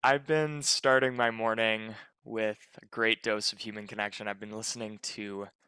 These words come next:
Liz, and part of your title involves king, which, which I think is an, is a perfect description because she's been in business for about ten years and has been meeting online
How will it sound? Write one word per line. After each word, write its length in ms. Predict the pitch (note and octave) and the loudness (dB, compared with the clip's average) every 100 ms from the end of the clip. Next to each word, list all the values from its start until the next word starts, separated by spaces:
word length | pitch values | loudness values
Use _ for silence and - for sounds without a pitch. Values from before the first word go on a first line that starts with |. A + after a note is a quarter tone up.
| _ _ | _ _
Liz, 720 | G#2 G#2 G#2 G#2+ G#2+ - - - _ _ _ _ _ _ _ _ | -8 -2 -2 -2 -2 -2 -2 -8 _ _ _ _ _ _ _ _
and 300 | - B2+ B2 - | -4 -4 -6 -12
part 240 | - D#3+ | -2 2
of 80 | G3 | 4
your 100 | D#3 | 2
title 380 | C3 - C#3 B2 | 2 2 4 4
involves 640 | A2+ A2 A2+ A2 - - - - | 0 2 2 2 0 -6 -8 -14
king, 380 | - B2+ B2+ G2+ F2+ - _ _ - _ | -10 -6 -6 -6 -10 -14 _ _ -20 _
which, 320 | - C#3+ - - B2+ | 4 4 4 -6 0
which 240 | D3 D3+ | 2 8
I 140 | E3 | 8
think 320 | D#3+ - G3 C4+ | 6 4 2 2
is 160 | G#3+ | 2
an, 220 | E3 C#3+ - | 2 0 0
is 200 | C3+ C3 | 2 4
a 100 | C3 | 4
perfect 480 | B2 - D3+ - C#3+ | 2 0 0 0 -4
description 500 | B2+ - C3+ - A#2 | -2 0 0 -2 -6
because 400 | A2 G#2+ A#2 A2 - - - - _ | -6 0 0 0 -8 -18 -20 -20 _
she's 360 | - - C#3+ D3 | -8 -4 -4 0
been 180 | E3 D#3+ | 2 4
in 360 | D#3 D3+ C#3+ | 4 2 -2
business 640 | A#2 B2+ A#2+ B2+ B2 - - - | 0 0 2 2 2 0 -2 -8
for 400 | - A2+ A#2 A2+ | -10 -2 0 2
about 380 | - A2+ A2 - | 0 0 -2 -4
ten 300 | - A#2+ A#2 | -4 -4 -2
years 500 | A2+ G#2 G#2 G#2 - - | -4 -4 -4 -6 -8 -4
and 160 | A2+ | -4
has 220 | A2 A2 | -2 -2
been 400 | - A2+ A2 G#2+ G#2+ | -2 -4 -6 -8 -12
meeting 500 | A2 A2+ A#2 B2+ B2 A#2 | -12 -10 -6 -4 -4 -6
online 960 | A2 A2 G#2+ G#2 G#2 A2 G2+ G2+ G2+ | -4 -4 -4 -4 0 0 -2 -4 -10